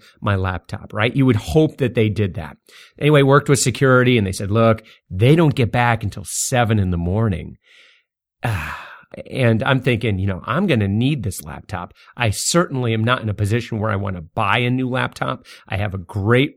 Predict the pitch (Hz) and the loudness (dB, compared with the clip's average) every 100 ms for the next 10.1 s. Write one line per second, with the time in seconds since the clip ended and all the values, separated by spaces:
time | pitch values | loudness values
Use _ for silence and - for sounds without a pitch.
0 | - 113 104 101 110 113 110 98 104 110 | -6 -4 0 0 0 0 0 0 -2 -4
1 | 104 - 110 107 110 110 101 - 131 107 | -6 -2 0 2 2 -2 -8 -8 -6 -8
2 | - 120 107 113 107 110 - - 98 95 | -10 -6 0 2 0 -4 -10 -10 -10 -12
3 | - - - - - 185 - 113 - - | -12 -10 -12 -16 -4 0 0 -2 -2 0
4 | 131 127 127 110 113 - 113 107 110 107 | 2 2 0 -2 -6 -2 0 2 0 -2
5 | 117 110 107 107 - - _ _ - 104 | -2 0 0 -2 -6 -16 _ _ -6 0
6 | 131 131 127 104 - 113 92 98 123 123 | 0 2 0 0 0 -2 0 0 2 2
7 | 123 - 98 117 113 110 110 104 - 107 | 0 -4 -2 0 0 -2 -4 -4 -4 -2
8 | 107 113 - - 110 110 110 104 107 127 | -2 -6 -10 -6 -2 -2 -2 -6 -4 -2
9 | 120 113 117 127 143 156 147 175 247 - | -2 0 0 0 2 4 8 8 6 2